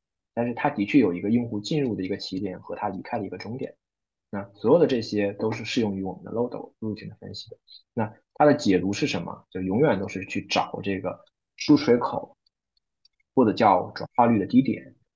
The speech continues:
那我们前面在做那个指标拆解的时候，其实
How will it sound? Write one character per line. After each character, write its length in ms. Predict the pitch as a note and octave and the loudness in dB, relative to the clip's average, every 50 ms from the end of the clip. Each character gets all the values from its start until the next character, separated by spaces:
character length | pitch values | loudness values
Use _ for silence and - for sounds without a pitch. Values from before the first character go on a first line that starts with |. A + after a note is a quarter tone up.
| _ _ - | _ _ -2
那 100 | G#2 G2 | -2 0
我 60 | F#2+ | 0
们 80 | G2 | -2
前 120 | G2+ - - | -2 0 2
面 200 | G#2+ B2+ B2+ B2 | 2 2 4 4
在 240 | - C3 A#2 G#2 G2+ | 4 4 4 4 2
做 340 | G2+ - - - A2+ G#2+ | -2 -4 -2 0 2 2
那 140 | G2+ G2+ F#2+ | 2 0 -2
个 80 | F#2+ F#2 | -4 -4
指 160 | - - F#2 | -4 -4 -2
标 100 | G2 G2+ | -2 -2
拆 240 | G2+ - - G3 G#3 | 0 4 4 4 4
解 100 | - A2+ | 4 2
的 100 | F#2 F#2 | -2 -4
时 120 | - - | -6 -4
候， 180 | F2+ F2+ F2 F2 _ _ _ _ _ _ _ _ _ _ _ | -4 -4 -4 -4 _ _ _ _ _ _ _ _ _ _ _
其 180 | - - A2+ | -6 -2 -2
实 400 | A#2 A2 - G2 F#2 F#2 F#2 - | -2 0 0 -2 -2 -2 -2 -6